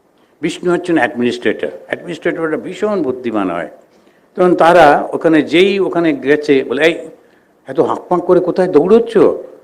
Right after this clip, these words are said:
আর তোমার কি হলো?" বললো, "আমার এরকম এরকম ঘটনা, শিবের মাথায় হাত দিয়ে আমি দেখব যে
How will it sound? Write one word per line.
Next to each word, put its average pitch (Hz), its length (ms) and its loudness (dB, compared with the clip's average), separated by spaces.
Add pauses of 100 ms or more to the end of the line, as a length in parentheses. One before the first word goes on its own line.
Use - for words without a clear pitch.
(280)
আর 127 140 -10
তোমার 185 180 -2
কি 196 160 -6
হলো?" 165 480 0 (640)
বললো, 185 160 0
"আমার 175 240 4
এরকম 156 280 4
এরকম 139 340 2
ঘটনা, 123 520 0 (100)
শিবের 160 360 0
মাথায় 135 340 0
হাত 107 140 -2 (140)
দিয়ে 143 360 0 (380)
আমি 120 180 -2
দেখব 113 560 -2 (580)
যে 98 440 0